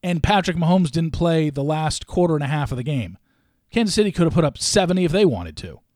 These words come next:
So, just unreal how bad the Bears are. At least I know that the Broncos were competitive in their first two games. The Bears,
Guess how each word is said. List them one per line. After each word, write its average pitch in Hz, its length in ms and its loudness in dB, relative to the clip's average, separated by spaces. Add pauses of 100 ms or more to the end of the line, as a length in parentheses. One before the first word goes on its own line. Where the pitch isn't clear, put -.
(140)
So, 95 340 -12 (1300)
just - 340 -2 (220)
unreal 127 1080 -6 (400)
how 135 120 0
bad 113 300 -6
the 98 60 -14
Bears 90 340 -10
are. 78 240 -18 (100)
At 143 160 -10
least 180 500 -4
I 147 180 -8
know 143 180 -2
that 131 80 -4
the 113 100 -6
Broncos 139 500 -2 (300)
were 143 140 -4
competitive 127 580 0
in 110 80 -8
their 110 120 -8
first - 280 -12
two 113 100 -8
games. 82 540 -14
The 107 60 -12
Bears, 113 640 -4